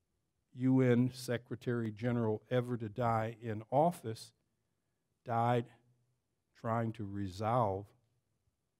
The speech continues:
the Congo conflict of his day. So these are not new conflicts. These are the most difficult and intractable of conflicts that remain.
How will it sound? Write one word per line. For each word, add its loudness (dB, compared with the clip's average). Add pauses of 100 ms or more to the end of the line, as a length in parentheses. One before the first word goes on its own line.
the -20
Congo -2
conflict -10 (640)
of -18
his -10
day. -14 (1400)
So -10
these 6
are 10
not 8
new 10
conflicts. -4
These 0
are 4
the 4
most 6
difficult 6 (220)
and 4
intractable 2 (460)
of -18
conflicts -8 (960)
that -10
remain. -6